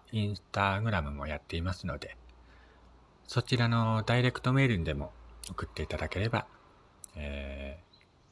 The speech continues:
目を通しますし、番組でもね、紹介するかもしれません。ぜひぜひ、お待ちしております。えー、ではね、今回のやすさんのゆるっとラジオ、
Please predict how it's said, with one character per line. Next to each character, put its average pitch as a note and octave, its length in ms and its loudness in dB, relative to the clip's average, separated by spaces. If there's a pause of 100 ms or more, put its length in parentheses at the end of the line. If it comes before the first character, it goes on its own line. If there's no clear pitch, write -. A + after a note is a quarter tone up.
(720)
目 F#2 120 4
を D#2+ 80 2
通 D#2 160 -2
し - 140 -8
ま G2 140 -2
す - 120 -14
し、 - 160 -12 (1000)
番 G2+ 140 0
組 G#2+ 180 -2
で A#2 100 0
も D#2+ 80 0
ね、 F#2 260 0
紹 - 280 -4
介 D#2+ 180 -4
す - 100 -10
る - 120 -4
か G#2+ 100 0
も D#2 100 -2 (120)
し - 160 -8
れ E2 80 -6
ま C#2+ 100 -8
せ - 160 -10
ん。 D#2 60 -8 (760)
ぜ - 160 -4
ひ D#2+ 120 4
ぜ G2 140 2
ひ、 G2+ 180 2 (1200)
お F#2+ 60 -4
待 D#2+ 200 -4
ち - 40 -6
し - 40 -10
て - 120 -6
お - 20 -4
り D2+ 100 -10
ま F2+ 120 0
す。 - 180 -16 (3000)
え G#2+ 180 4
ー、 - 40 0
で D3+ 100 4
は B2+ 100 6
ね、 B2 220 4
今 A#2 200 2
回 F2+ 200 2
の D#2 100 0
や A#2+ 100 4
す - 120 -2
さ G2 100 -2
ん D#2 80 0
の C#2+ 80 -4
ゆ D#2+ 140 0
る C#3 80 4
っ - 20 2
と - 180 0
ラ D#3 140 4
ジ C#3+ 200 2
オ、 - 140 2